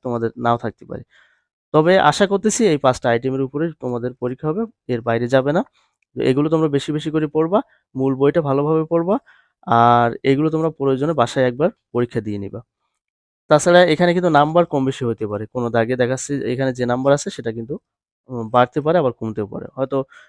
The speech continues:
আহ, পাঁচ দাগে পঞ্চাশ নাম্বার দিল বা চল্লিশ নাম্বার দিল,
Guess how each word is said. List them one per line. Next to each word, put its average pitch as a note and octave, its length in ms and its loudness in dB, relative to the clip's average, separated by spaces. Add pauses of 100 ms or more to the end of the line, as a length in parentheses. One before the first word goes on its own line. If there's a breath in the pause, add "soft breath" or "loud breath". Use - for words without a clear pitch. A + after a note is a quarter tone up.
(120 soft breath)
আহ, B2+ 160 4
পাঁচ C#3+ 240 4
দাগে D#3+ 180 0
পঞ্চাশ A#2+ 380 -4
নাম্বার A2 240 -6
দিল G#2+ 160 -8
বা A#2+ 120 -4
চল্লিশ C3 320 -2
নাম্বার A2 220 -4
দিল, G#2 180 -12